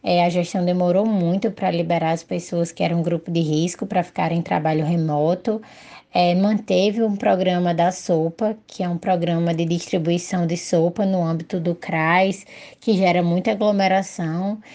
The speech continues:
e os técnicos sempre solicitando pra essas pessoas passarem a receber cesta básica pra não precisarem ir no cras gerar essa aglomeração. Só nas duas últimas semanas que esse pedido foi atendido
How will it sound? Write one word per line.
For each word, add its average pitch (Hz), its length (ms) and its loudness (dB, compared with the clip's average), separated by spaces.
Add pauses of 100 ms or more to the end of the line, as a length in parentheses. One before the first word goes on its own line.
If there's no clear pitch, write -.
(140)
e 190 80 -2
os 180 140 -4
técnicos 180 540 0
sempre 190 360 -2
solicitando 208 840 -2
pra 190 160 -2
essas 180 240 -6
pessoas 175 720 -2 (160)
passarem 190 560 2
a - 20 0
receber 202 420 -2
cesta 180 360 -4
básica 156 500 -2
pra 175 180 -4
não 165 160 -2
precisarem 170 680 0
ir - 20 0
no 160 140 -2
cras 165 420 -2
gerar 165 240 0
essa 156 180 -2
aglomeração. 160 960 -2 (400)
Só 185 320 2
nas 196 420 -2 (160)
duas 196 420 4
últimas 208 340 -2
semanas 185 680 -2
que - 140 -4
esse 180 240 -4
pedido 165 500 -2
foi 170 300 0
atendido 170 840 -2